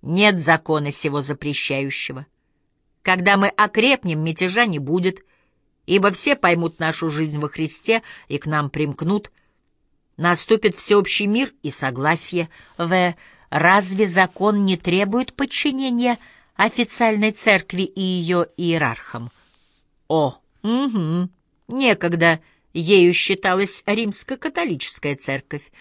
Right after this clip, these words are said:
В. Хочешь сказать, протестанство и англиканство тоже прогнили? О, всякая церковь — творение людей, уже от рождения греховных. Я не говорю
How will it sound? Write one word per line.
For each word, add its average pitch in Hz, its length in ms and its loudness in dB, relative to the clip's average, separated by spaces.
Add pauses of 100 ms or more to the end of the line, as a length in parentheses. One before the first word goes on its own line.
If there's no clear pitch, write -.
(180)
В. 185 320 2 (260)
Хочешь - 380 0
сказать, 311 540 0 (180)
протестанство 285 1040 0
и - 260 -2
англиканство 233 920 2
тоже 359 360 0
прогнили? 147 680 -2 (240)
О, 156 200 4
всякая 160 560 0
церковь — 175 580 -2
творение 143 480 -2
людей, 120 480 -6 (680)
уже 202 340 4
от 208 340 2
рождения 202 800 -2
греховных. 120 760 -12 (640)
Я 370 220 -2
не 403 160 -2
говорю 311 540 2